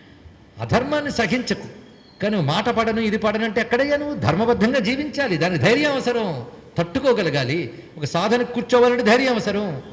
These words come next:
భయం లేకుండా ఉండడమే ధైర్యం. ఇన్ని లక్షణాలు ఉన్నాయి. ఈ ధైర్యమే అసలైన లక్ష్యం అండి.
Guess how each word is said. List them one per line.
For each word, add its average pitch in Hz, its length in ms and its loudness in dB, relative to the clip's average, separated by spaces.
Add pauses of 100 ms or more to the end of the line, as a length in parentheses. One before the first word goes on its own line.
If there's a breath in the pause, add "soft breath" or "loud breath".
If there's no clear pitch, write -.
(260)
భయం 220 300 2
లేకుండా 208 380 0
ఉండడమే 190 440 0
ధైర్యం. 135 500 0 (540)
ఇన్ని 151 220 -2
లక్షణాలు 170 540 -4
ఉన్నాయి. 147 260 -6 (300 loud breath)
ఈ 143 100 0
ధైర్యమే 185 520 -2
అసలైన 180 480 0
లక్ష్యం 170 360 0
అండి. 127 200 -2